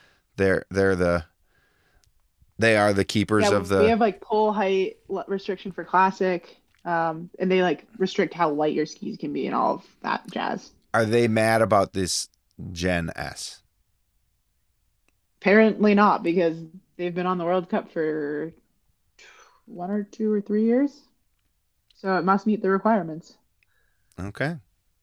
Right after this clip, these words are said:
Speaker 1: Who would
Speaker 2: I mean,
Speaker 1: th-,
Speaker 2: people are
Speaker 1: who,
Speaker 2: racing on 'em for
Speaker 1: who
Speaker 2: years.
Speaker 1: would have
Speaker 2: Someone,
Speaker 1: thought?
Speaker 2: I think, won an Olympic medal on 'em, so <laughs> I think it's okay.
Speaker 1: Is there any improvements that you would make to a cross-country ski?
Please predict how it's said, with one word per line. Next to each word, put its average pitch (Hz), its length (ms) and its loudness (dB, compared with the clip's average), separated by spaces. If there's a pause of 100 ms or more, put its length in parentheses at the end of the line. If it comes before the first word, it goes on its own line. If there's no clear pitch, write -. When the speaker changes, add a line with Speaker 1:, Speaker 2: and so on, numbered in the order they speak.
(680)
Speaker 1:
Who 107 140 -4
would 131 120 0
Speaker 2:
I 131 60 -10
mean, 180 80 -6
Speaker 1:
th-, - 20 -14
Speaker 2:
people 202 200 2
are 220 40 8
Speaker 1:
who, 208 60 6
Speaker 2:
racing 226 280 2
on 180 160 0
'em 185 140 -2
for - 180 -6
Speaker 1:
who 190 60 2 (100)
Speaker 2:
years. 175 100 6
Speaker 1:
would 180 80 6
have 170 100 2
Speaker 2:
Someone, 190 300 6
Speaker 1:
thought? - 20 0
Speaker 2:
I 196 80 2
think, 208 200 0
won 208 200 0
an 214 80 0
Olympic 208 340 2
medal 208 300 2
on 160 180 -4
'em, 170 160 -10
so 208 500 -2 (180)
<laughs> - 180 -18
I 226 80 -4
think 247 200 -2
it's 269 140 0
okay. 277 500 4 (2250)
Speaker 1:
Is 139 140 2
there 139 120 6
any 156 180 4
improvements 120 600 2
that 110 140 2
you 110 140 2
would 101 140 0
make 90 220 -2
to 92 100 -4
a 82 60 -2
cross-country 80 580 -4
ski? - 340 -14